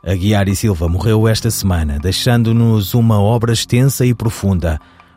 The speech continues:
uma teoria da literatura com sucessivas edições e o honesto estudo sobre a obra camuniana. Páginas de Português recupera um excerto da entrevista a este programa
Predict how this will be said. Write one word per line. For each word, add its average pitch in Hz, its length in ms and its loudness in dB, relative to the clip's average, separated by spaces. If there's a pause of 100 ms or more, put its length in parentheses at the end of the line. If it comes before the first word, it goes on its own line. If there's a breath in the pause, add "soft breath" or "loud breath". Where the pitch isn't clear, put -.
(140 loud breath)
uma 95 160 0
teoria 98 520 0
da 78 240 -2
literatura 104 680 -2
com 117 260 0
sucessivas 95 960 -4
edições 107 680 0 (520 loud breath)
e 92 120 -2
o 90 100 0
honesto 92 600 -2
estudo 82 580 -4
sobre 85 320 -4
a 80 60 0
obra 85 360 0
camuniana. 82 760 -2 (580 soft breath)
Páginas 95 720 0
de 95 400 0
Português 110 580 -2
recupera 113 580 0
um 110 60 2
excerto 120 560 -2
da 107 100 0
entrevista 92 600 -2
a 85 40 0
este 85 280 -4
programa 87 520 -2